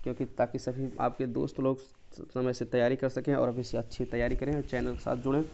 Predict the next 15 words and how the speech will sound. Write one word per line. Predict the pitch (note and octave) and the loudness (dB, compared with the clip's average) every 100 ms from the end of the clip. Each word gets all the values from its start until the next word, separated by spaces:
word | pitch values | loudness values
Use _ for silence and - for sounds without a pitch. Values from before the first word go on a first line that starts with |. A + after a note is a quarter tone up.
| - - - - - | -12 -18 -20 -16 2
आपको | A2 B2 - | 2 4 0
सभी | C3 - D3 C#3+ D#3 E3 D#3+ - | -4 0 4 6 8 6 4 -4
जो | C#3 | -2
है | C#3 C#3 | 2 0
प्रोज, | C#3 C#3+ C#3 C#3 | 2 2 2 2
पोएट्री, | C3+ C3 - C#3 | -2 -2 -2 -4
शॉर्ट | C3+ C3+ C3 | 0 2 2
स्टोरी, | C3+ - C#3 C3+ C3+ | -2 -2 0 0 -2
ग्रामर, | B2+ C3 B2 C#3 C#3+ | 2 2 4 2 -2
सब | - D3+ C3+ | -2 -4 0
टॉपिक | B2+ B2+ C3+ | 0 2 -2
पूरे | - C#3 | 0 0
तरह | C#3+ C3+ | 2 -2
से | C#3 | -2
समझा | - C3 C3 C3 | -6 -6 -4 -6